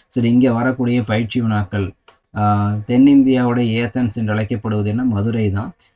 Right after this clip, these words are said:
ஆ, மதுரை என்ற சொல்லுக்கு என்ன பொருள்? இனிமை. இது ரொம்ப முக்கியமான ஒரு வார்த்தை, எக்ஸாம்ல கேட்டிருக்காங்க. பாண்டிய நாடு எதற்கு பெயர் பெற்றது? முத்துடைத்து, முத்துக்கு தான் பெயர் பெற்றது. மீனாட்சி அம்மை பிள்ளை தமிழை இயற்றியது யாரு? குமரகுருபரர்.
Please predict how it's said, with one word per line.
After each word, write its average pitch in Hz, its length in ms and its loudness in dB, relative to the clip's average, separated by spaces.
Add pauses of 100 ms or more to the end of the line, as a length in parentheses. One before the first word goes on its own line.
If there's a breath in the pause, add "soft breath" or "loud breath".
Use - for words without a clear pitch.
(160)
ஆ, 110 180 0
மதுரை 120 400 2
என்ற 117 240 0
சொல்லுக்கு 120 420 -4
என்ன 117 260 0
பொருள்? 113 300 -4
இனிமை. 113 400 0
இது 113 120 -4
ரொம்ப 120 240 -2
முக்கியமான 113 500 -4
ஒரு 107 100 -8
வார்த்தை, 101 420 -8
எக்ஸாம்ல 107 480 -6
கேட்டிருக்காங்க. 104 520 -4 (480 soft breath)
பாண்டிய 135 440 2
நாடு 120 280 0
எதற்கு 117 340 -4
பெயர் 110 300 -4
பெற்றது? 107 540 -4
முத்துடைத்து, 107 800 -4
முத்துக்கு 104 400 -2
தான் 120 180 -2
பெயர் 104 220 -4
பெற்றது. 98 580 -4
மீனாட்சி 123 420 -2
அம்மை 120 180 -2
பிள்ளை 113 300 -4
தமிழை 110 320 -2
இயற்றியது 117 460 -2
யாரு? 101 200 -2
குமரகுருபரர். 113 880 -2